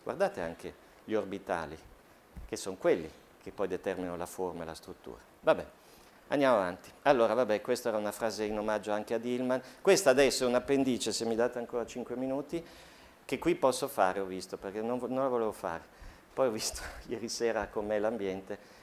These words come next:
e allora ci si può sbilanciare, perché questa è la parte più scientifica finora. Questa è quella più interpretativa nostra. L'informazione che cos'è? L'angelos, angelos è il messaggero.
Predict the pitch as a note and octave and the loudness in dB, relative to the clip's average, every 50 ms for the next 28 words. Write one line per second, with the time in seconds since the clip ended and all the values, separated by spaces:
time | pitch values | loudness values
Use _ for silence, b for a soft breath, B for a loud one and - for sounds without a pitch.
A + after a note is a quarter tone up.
0 | - - - - A2 G#2 G#2 G#2+ G2+ G2+ G2 F#2+ - - - - G#2 - - F#2+ | -20 -14 -8 -6 -2 2 2 2 4 2 0 0 -2 -8 -10 -10 -8 -8 -8 -4
1 | - A2+ A2 G#2 G2 G2+ G2+ G2 G#2 G2+ - - F#2 F2 - - G#2 B2 A#2+ E3+ | 0 0 0 0 0 -2 -2 -2 -2 -2 0 0 0 0 0 -4 -4 -2 0 0
2 | D#3 - C#3 - - A#2 G#2 - A#2 G2 - G#2+ - - G#2+ G2+ - - G2+ F#2 | 2 4 4 4 4 2 2 2 -2 -6 -6 -8 -8 -8 -8 -8 -8 -10 -12 -12
3 | F2 - G#2 F#2+ - G#2 F#2+ - - G2+ F#2+ F#2 F#2 F2+ G2 F#2+ B B B B | -10 -10 -12 -8 -4 -4 -6 -4 -6 -6 -4 -4 -4 -4 -4 -8 B B B B
4 | B B B - - E3+ E3 E3 D3+ A#2 - B2+ B2+ B2 B2 A#2+ - - B2+ B2+ | B B B -2 0 0 2 2 0 0 2 4 6 6 6 6 4 2 0 0
5 | B2 A#2+ A2+ - B2 A#2 - A#2 A#2+ - A#2+ A2+ - A#2+ A2+ G#2 A#2 A#2 B2+ B2+ | 0 0 0 0 0 0 0 -2 -2 -2 -2 -4 -2 -2 0 0 2 4 4 4
6 | A#2 G2 - - F2+ F2 B B B B B B - D#3+ E3+ - - G#3+ F#3+ G#3 | 2 2 -2 -6 -12 -14 B B B B B B 0 0 0 4 4 4 6 6
7 | G3+ F#3+ - - B2 G#2+ G2 - - C3+ B2+ D3+ D3 A#2 A#2 G#2+ G#2 A2+ C#3+ C3 | 6 4 6 4 2 2 2 2 0 0 0 0 0 2 2 2 4 6 4 4
8 | G#2+ G2+ F2 D#2 E2+ E2 E2 E2 - - D3 D#3 D3+ C3 B2 A#2+ F#2+ A2+ G#2 G2+ | 4 2 -2 -4 -4 -4 -4 -4 -4 0 2 4 4 4 4 4 4 4 4 6
9 | G2 F#2+ F#2 - - - G#2+ A2+ A2+ G#2+ G2+ F#2+ - - G#2+ G2 F#2 E2+ F2+ E2+ | 4 4 2 0 -4 -4 -4 -4 -2 -2 -2 -4 -2 -2 -4 -4 -4 -6 -6 -6
10 | D2+ C#2+ C#2 C#2+ - - - | -6 -6 -8 -10 -14 -16 -20